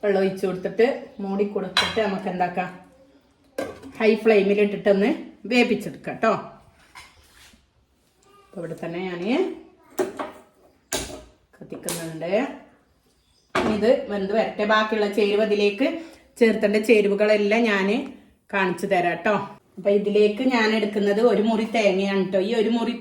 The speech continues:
തേങ്ങയിൽ ചെറിയ ജീരകം, മൂന്ന് പച്ചമുളക്, ഇതെല്ലാം കൂട്ടിയിട്ട് നന്ന നൈസായിട്ട് അരച്ചിട്ട് ഈ അരപ്പ് ഇവിടെ മാറ്റി വെക്കണം. നമുക്ക് തുറന്ന് നോക്കാം.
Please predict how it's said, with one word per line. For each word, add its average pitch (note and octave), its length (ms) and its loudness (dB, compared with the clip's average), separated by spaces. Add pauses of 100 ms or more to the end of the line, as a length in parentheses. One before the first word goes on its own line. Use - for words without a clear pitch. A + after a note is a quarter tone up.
തേങ്ങയിൽ G#3 500 0 (540)
ചെറിയ A3+ 260 2 (140)
ജീരകം, G#3+ 400 0 (960)
മൂന്ന് A#3+ 300 0
പച്ചമുളക്, F#3 580 -2 (340)
ഇതെല്ലാം A#3+ 360 -2
കൂട്ടിയിട്ട് A#3 420 -4 (100)
നന്ന A3+ 400 -2 (100)
നൈസായിട്ട് A#3 840 0 (280)
അരച്ചിട്ട് G3 460 -4 (640)
ഈ A#3+ 40 -6 (100)
അരപ്പ് G#3+ 280 -2
ഇവിടെ A#3 240 2
മാറ്റി F#3+ 320 -4
വെക്കണം. G3 360 -4 (680)
നമുക്ക് F#3+ 300 -6
തുറന്ന് G#3 360 2
നോക്കാം. G3+ 360 -2